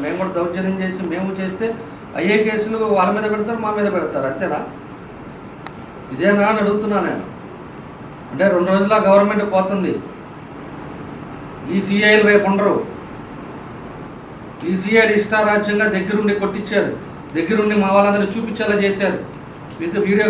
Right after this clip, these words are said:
క్లి-, క్లిప్పింగ్స్ ఉన్నాయి, మేము ఎలక్షన్ కమిషన్ కూడా పెట్టాం. అయినా రేపు అనేది మళ్ళా ఉండరా? రేపు ఈ సీఐలు కనపడరా?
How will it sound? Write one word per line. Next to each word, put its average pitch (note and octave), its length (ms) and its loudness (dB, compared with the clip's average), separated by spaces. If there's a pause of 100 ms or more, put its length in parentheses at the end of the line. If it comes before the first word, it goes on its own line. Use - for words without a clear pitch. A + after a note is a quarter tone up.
క్లి-, F#3+ 240 4
క్లిప్పింగ్స్ G#3 420 -2
ఉన్నాయి, F#3 220 2
మేము E3 140 2
ఎలక్షన్ G3+ 340 -2
కమిషన్ G3+ 380 0
కూడా G3+ 160 2
పెట్టాం. F#3+ 260 -2 (2250)
అయినా F#3+ 240 2 (460)
రేపు G3+ 280 4
అనేది G#3 340 4 (720)
మళ్ళా E3+ 240 2
ఉండరా? E3 260 4 (140)
రేపు F#3+ 220 -2
ఈ F3+ 100 0
సీఐలు F#3+ 320 2
కనపడరా? F3 440 0